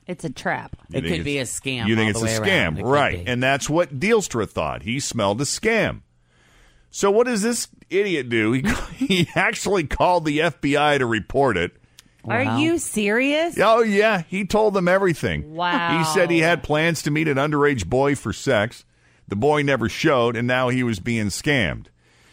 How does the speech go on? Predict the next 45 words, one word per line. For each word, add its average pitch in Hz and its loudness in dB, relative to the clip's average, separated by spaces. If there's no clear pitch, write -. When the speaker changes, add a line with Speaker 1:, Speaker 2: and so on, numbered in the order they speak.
Speaker 2:
The 131 0
F 185 0
B 151 0
I, 160 4
interestingly 160 -2
enough, 160 -2
they 196 0
were 208 0
not 214 0
particularly 196 -2
interested 190 -2
in 147 -2
the 127 -2
scam, 175 0
but 135 -2
Speaker 3:
Not 202 -2
Speaker 2:
they - 0
Speaker 3:
so 226 -2
Speaker 2:
sh- 202 0
Speaker 3:
much. 196 -4
Speaker 2:
sure 190 -2
were 190 2
interested 180 0
in 127 0
Dealstra 143 0
being 160 2
a 151 2
child 160 0
predator, 156 0
so 117 -6
they 123 -2
arrested 131 -2
him 139 -4
for 120 -6
felony 139 -2
sexual 131 -4
exploitation 127 -2
of 92 -2
a 92 -4
child, 127 0
plus 123 -2
Speaker 1:
Hell. 151 -4
Speaker 2:
several 127 0
other 123 0
charges. 73 -4